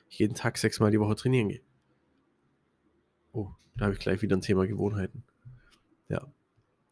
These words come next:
Und, äh, das auch, auch Gewohnheiten zum Beispiel sparen mentale Energie, weil du musst nicht mehr,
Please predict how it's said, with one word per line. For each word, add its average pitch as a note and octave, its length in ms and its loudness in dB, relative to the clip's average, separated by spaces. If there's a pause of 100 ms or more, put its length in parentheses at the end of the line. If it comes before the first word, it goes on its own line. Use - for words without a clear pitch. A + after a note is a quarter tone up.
(200)
Und, A2 280 0
äh, - 320 4
das - 260 -2
auch, A2+ 280 4
auch A2+ 160 2
Gewohnheiten A#2+ 580 8
zum G#2+ 160 0
Beispiel A#2+ 520 4 (1300)
sparen A#2 500 4
mentale A2+ 400 6
Energie, A2+ 340 6
weil G2 100 8
du G2+ 80 6
musst A2+ 180 0
nicht A#2 120 4
mehr, A2+ 180 6